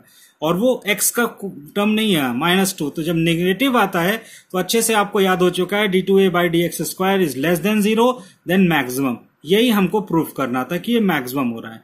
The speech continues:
So all the rectangles of a given parameter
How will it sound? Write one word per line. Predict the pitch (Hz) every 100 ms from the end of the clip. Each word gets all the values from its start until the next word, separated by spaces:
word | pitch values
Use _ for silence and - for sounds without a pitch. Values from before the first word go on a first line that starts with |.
| _ _ -
So | - 220 269 262 _ _ _
all | 160 202 254 262
the | 233
rectangles | 202 180 190 180 226 220
of | 202
a | 175
given | 139 143 208
parameter | 214 214 220 220 226